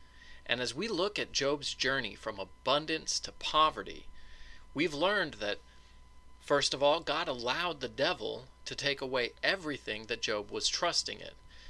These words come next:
His possessions, his loved ones, his health, the compassion from his friends, and even the love and sympathy of his own wife. And now I invite you to join us in Job chapter three,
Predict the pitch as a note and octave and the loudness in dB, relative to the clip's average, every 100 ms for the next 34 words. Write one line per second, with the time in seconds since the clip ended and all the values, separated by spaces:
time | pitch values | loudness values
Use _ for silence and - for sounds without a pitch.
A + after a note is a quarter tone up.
0 | - - - - G2+ F#2 A2+ C#3+ - D#3 | -10 -10 -8 -8 -6 2 6 6 4 2
1 | D#3 - F#2+ G2 B2 C#3+ C#3+ C#3+ D#3+ - | -2 -2 -4 2 4 4 -2 -4 -2 -4
2 | - - - C3 D3 - - - - - | -4 -6 0 2 2 0 -12 -18 -18 -18
3 | - - - - - C3+ C#3 C#3 E3 D3+ | -16 -14 -12 -8 0 4 6 6 2 0
4 | C3+ G#2 F#2 - B2+ C3+ E3+ E3+ F3 - | -6 -4 -6 -2 0 2 0 -6 -10 -10
5 | - - - - B2+ D3+ D#3+ B2+ B2+ D3 | -14 -16 -14 -8 -4 -2 -2 2 6 6
6 | D3 B2+ - - E3 - - A2 A2 G#2+ | 6 2 -2 0 -2 -6 -4 -4 -2 -2
7 | A2 G#2+ G2 G2+ - - - - - - | -2 -4 0 0 0 -8 -16 -18 -20 -20
8 | - - - - - - - A#2+ A#2 - | -18 -10 -8 -8 -6 -2 0 0 -2 -8
9 | C3 D#3 G#3 E3+ C#3 A#2 B2+ C3+ - - | 2 4 6 4 -2 -2 0 0 0 -4
10 | G2+ G#2+ C#3+ C#3+ G#2+ G#2 A2 G2 A2+ C3+ | -4 -2 0 0 0 -2 -4 -2 0 2
11 | C#3+ - B2+ B2 C#3 - - G2 A2 | 0 0 0 -2 -4 -8 -4 -4 -4